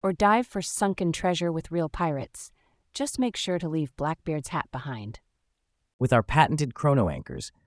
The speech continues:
Speaker 2: you can dock at any historical moment. Imagine breakfast with Cleopatra or a lunch date at a real medieval joust.
Speaker 1: And hey, our Mesozoic margaritas, they're literally out of this era.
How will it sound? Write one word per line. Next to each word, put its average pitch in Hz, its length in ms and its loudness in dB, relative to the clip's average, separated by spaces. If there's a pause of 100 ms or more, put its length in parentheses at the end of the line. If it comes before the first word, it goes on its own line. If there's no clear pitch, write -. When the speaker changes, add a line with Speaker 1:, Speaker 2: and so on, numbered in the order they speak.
(100)
Speaker 2:
you 131 100 -4
can 127 180 4
dock 104 300 2
at 98 220 -4
any 131 220 4
historical 107 580 0
moment. 95 460 -2 (260)
Imagine 123 400 6
breakfast 131 500 0
with - 160 -6
Cleopatra 113 800 -2 (300)
or 113 140 2
a 107 60 4
lunch 135 380 4
date 76 320 -4
at 95 120 -2
a 92 60 0
real 120 360 4
medieval 107 400 2
joust. - 580 -4 (560)
Speaker 1:
And 202 140 2
hey, 226 240 2
our 156 120 2
Mesozoic 180 600 0
margaritas, 196 720 -2 (220)
they're 262 120 2
literally 269 400 4
out 156 140 4
of 143 80 -4
this 151 180 -2
era. 151 380 -6